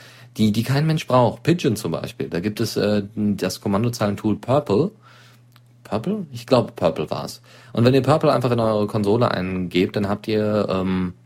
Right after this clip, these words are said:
habt ihr wirklich den kompletten Messenger auch so, ähm, markiert wie ein Messenger, also auch so aussehend wie ein Messenger. Das heißt, ihr habt, äh, Striche, ne, das ist alles in ascii-Code und es sieht aus wie ein Messenger und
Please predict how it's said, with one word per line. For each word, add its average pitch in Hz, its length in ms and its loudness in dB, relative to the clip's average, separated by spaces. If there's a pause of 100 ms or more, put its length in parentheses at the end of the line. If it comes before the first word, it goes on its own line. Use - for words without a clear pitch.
(720)
habt - 200 -2
ihr 92 180 4
wirklich - 240 -2
den 107 240 -2
kompletten 110 500 -2
Messenger 101 680 0 (240)
auch 110 200 0
so, 117 360 2 (400)
ähm, 104 480 0
markiert 123 460 0
wie 110 80 4
ein 107 80 4
Messenger, 90 440 -2
also 90 200 0
auch - 320 -2
so 107 200 0
aussehend 110 560 2
wie 92 80 -2
ein 90 80 0
Messenger. 95 440 -2
Das 101 160 -2
heißt, 95 180 -4
ihr 80 80 -4
habt, 90 220 -8
äh, 82 240 -2
Striche, 110 540 0 (220)
ne, 107 80 2
das 107 140 0
ist 104 80 -6
alles 135 280 2
in 107 100 0
ascii-Code 165 640 -2
und 120 100 0
es - 80 -8
sieht 104 140 -2
aus 110 200 0
wie 104 60 -2
ein 90 80 0
Messenger 85 500 -6
und - 240 -12